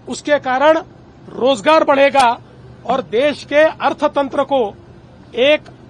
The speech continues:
नया बूस्ट ये सेकंड जनरेशन रिफॉर्म्स देने वाले हैं। और इतिहास में ऐसा बहुत कम देखा गया है कि इनडायरेक्ट टैक्सेस को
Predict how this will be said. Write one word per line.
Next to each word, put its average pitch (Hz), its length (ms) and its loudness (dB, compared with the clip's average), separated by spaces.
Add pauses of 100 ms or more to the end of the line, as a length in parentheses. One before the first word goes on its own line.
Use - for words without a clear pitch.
(320)
नया 247 320 0
बूस्ट 285 480 -2 (640)
ये 247 180 -2
सेकंड 285 440 -4
जनरेशन 254 520 -4
रिफॉर्म्स 247 420 -4
देने 226 220 -2
वाले 277 260 2
हैं। 311 260 2 (840)
और 262 200 2
इतिहास 262 460 0
में 277 280 2 (540)
ऐसा 233 280 -2
बहुत 247 380 -2
कम 285 200 -2
देखा 285 280 -2
गया 277 220 2
है 240 200 0 (640)
कि 254 100 -6
इनडायरेक्ट 269 640 0
टैक्सेस 269 440 -8
को 311 260 0